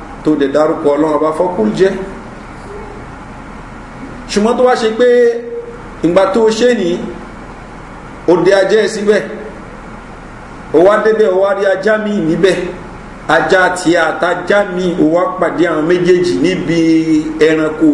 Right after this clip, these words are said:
yẹn, ẹranko yẹn ti kú. Ó rẹ̀ rí ajá àti ẹ̀rọ ajá ẹlòmíì náà níbẹ̀. Òjíṣẹ́ Ọlọ́run bá ní, "Fala ta'kul," ó gbọ́dọ̀ jẹ o. "Fa innaka la tadri akalbuka qatalahu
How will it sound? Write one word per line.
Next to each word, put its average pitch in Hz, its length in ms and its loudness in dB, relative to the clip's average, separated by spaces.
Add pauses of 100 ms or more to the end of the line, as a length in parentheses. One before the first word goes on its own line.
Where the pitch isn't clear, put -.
yẹn, 147 200 2
ẹranko 151 300 0
yẹn 139 140 2
ti 147 120 -2
kú. 165 140 -2 (1800)
Ó 156 140 6
rẹ̀ 139 160 6
rí 156 80 2
ajá 151 320 0
àti 147 240 -2
ẹ̀rọ 147 220 4
ajá 147 220 0
ẹlòmíì 139 400 2
náà 143 120 0
níbẹ̀. 135 280 0 (1040)
Òjíṣẹ́ 143 360 0
Ọlọ́run 151 320 2
bá 143 160 0
ní, 147 400 0
"Fala 127 280 0
ta'kul," - 460 -2 (480)
ó 143 140 2
gbọ́dọ̀ 127 380 2
jẹ 135 120 4
o. 123 140 2 (1600)
"Fa 147 140 2
innaka 220 380 2
la 226 180 2
tadri 196 760 0 (840)
akalbuka 185 680 2
qatalahu 196 720 2